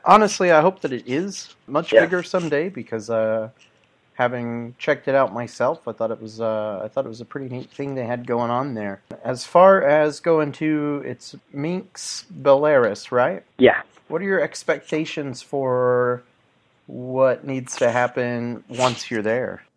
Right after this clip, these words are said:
Speaker 1: Like, what do you think the tournament's gonna go like?
Speaker 2: I, obviously, I'm, I'm expecting a, a, a higher level of organization, of course. Um, I mean, I know that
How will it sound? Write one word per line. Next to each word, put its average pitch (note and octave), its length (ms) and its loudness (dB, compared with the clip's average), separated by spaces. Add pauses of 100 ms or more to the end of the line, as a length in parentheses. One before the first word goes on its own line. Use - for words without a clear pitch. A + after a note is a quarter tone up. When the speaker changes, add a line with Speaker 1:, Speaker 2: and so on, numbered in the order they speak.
(200)
Speaker 1:
Like, A2 200 -2
what C3 60 4
do C#3 80 2
you B2 80 0
think C#3 240 -2
the B2+ 80 -4
tournament's A#2 440 0
gonna A2 200 -6
go G#2+ 180 -2
like? F#2+ 260 -4 (720)
Speaker 2:
I, D3 320 8
obviously, B2+ 880 8 (260)
I'm, A#2+ 400 8
I'm B2 160 6
expecting A#2+ 640 6
a, G#2 560 8 (180)
a, G2+ 220 6 (380)
a G2+ 120 6 (160)
higher C3 320 10
level A#2 380 8
of G2 80 0
organization, G2 1080 2
of - 160 -8
course. G2 380 4 (140)
Um, F#2 400 4 (540)
I A2 100 4
mean, G#2+ 420 6 (640)
I A2+ 120 8
know A#2+ 400 10
that G#2+ 400 10